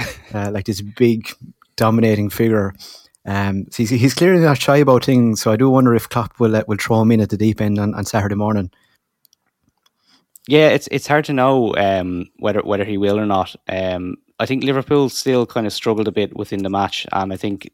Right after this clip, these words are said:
Speaker 1: bringing back, uh, Darwin Núñez into, into the starting eleven might just work in their favour. And especially, like, you could <laughs> see what, as you mentioned there, the kind of, um, the hot-headedness of him, and we all know about that already, but I think that he's so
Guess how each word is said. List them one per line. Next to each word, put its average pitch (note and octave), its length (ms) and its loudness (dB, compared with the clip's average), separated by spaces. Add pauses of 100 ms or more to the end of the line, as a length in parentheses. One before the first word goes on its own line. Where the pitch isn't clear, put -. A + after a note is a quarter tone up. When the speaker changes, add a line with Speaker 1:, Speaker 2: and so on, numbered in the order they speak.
Speaker 1:
bringing G#2 300 -4
back, - 440 -4 (520)
uh, F#2 400 0 (160)
Darwin F#2+ 240 0
Núñez F#2 280 -4
into, F#2 380 -6
into G2+ 200 -10
the F#2 40 -10
starting F#2 300 -4
eleven F#2+ 320 -4
might F#2+ 600 -6
just - 280 -6
work G2 200 -2
in G3+ 60 -6
their F#3+ 100 -4
favour. G3+ 320 0
And - 140 0
especially, B2+ 380 0
like, G#2 320 0 (440)
you G#2 80 -10
could A#2 120 -6
<laughs> - 80 -6
see C#3 160 2
what, A2+ 180 4
as G2+ 180 -4
you A2 100 -2
mentioned G2+ 360 -2
there, F#2+ 320 -2 (180)
the F#2+ 100 -4
kind F#2+ 280 -6
of, F2+ 180 -4
um, F2 400 -4 (260)
the G2 80 -6
hot-headedness G2 720 -2
of F#2 120 -4
him, F2+ 140 -8
and F2 100 -6
we G2 120 -2
all F#2+ 140 2
know F2+ 440 -2
about F#2 260 -8
that F2+ 160 -2
already, F2 380 -4
but F2+ 280 -6
I F#2+ 60 -6
think F#2+ 180 -8
that F2+ 160 -4
he's F#2+ 220 -8
so G2+ 400 0